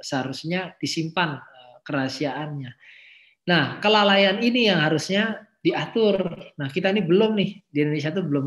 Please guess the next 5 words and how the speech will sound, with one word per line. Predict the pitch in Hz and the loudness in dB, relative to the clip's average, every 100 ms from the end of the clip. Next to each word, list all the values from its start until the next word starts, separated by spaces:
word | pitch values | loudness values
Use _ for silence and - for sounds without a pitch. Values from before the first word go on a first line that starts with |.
| 151 | -4
ngatur. | 160 - 143 120 _ _ _ _ _ _ _ _ | -6 -6 -8 -8 _ _ _ _ _ _ _ _
Eh, | 135 135 131 131 131 - _ _ - | -10 -10 -10 -12 -14 -20 _ _ -10
jadi | - 147 190 190 - - _ | -4 0 0 -2 -12 -20 _
normanya | 170 170 170 165 160 156 | 0 2 0 0 0 -2
pun | 202 226 240 | -2 -2 -4